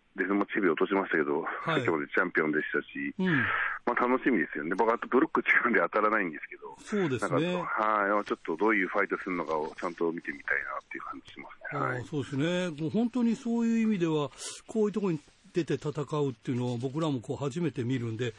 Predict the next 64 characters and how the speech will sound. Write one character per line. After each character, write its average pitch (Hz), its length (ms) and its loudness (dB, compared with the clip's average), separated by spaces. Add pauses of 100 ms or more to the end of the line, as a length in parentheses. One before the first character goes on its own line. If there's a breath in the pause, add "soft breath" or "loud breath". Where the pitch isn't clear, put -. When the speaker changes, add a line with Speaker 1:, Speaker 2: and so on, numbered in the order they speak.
(360 loud breath)
Speaker 2:
え 135 680 -2
ー、 - 0 -
ね、 151 320 0 (160)
え 147 480 2
ー、 - 20 -8
ド 165 100 2
リ 180 80 2
ュ - 20 0
ー・ - 40 -4
パ 185 100 2
ー 156 40 0
カ 147 80 -2
ー 127 40 0
が 123 60 0
ど 190 180 4
の 320 140 6
く 196 140 2
ら 135 120 2
い 131 80 2
や 113 120 2
れ 165 160 4
る 170 120 2
も 165 160 2
ん 151 40 0
な 120 120 -2
の 117 100 -4
か 123 140 -4
っ - 20 -8
て - 180 -10
い 131 140 -4
う 127 80 -8 (420 loud breath)
感 135 200 -4
じ 120 100 -2
が 147 100 2
ね。 165 320 0 (240)
Speaker 1:
そ 156 160 8
う 131 40 8
で 104 120 6
す 101 80 2
ね。 98 220 6
ま 120 160 2
あ、 131 40 -4
Speaker 2:
う - 20 -4
ん。 - 40 -6
Speaker 1:
か 156 80 4
さ-、 - 60 2 (120)
体 151 260 2
は 156 140 6
ま 151 160 2
あ 117 40 2
細 107 300 0
い - 20 -2
で 95 100 0
す - 80 -8
け 82 60 -4
ど、 82 60 2
や 82 40 0
っ - 40 -6
ぱ 95 140 0
り 76 240 -8 (260)
そ 95 80 4
う 92 40 4
い 92 720 6
う、 - 80 -4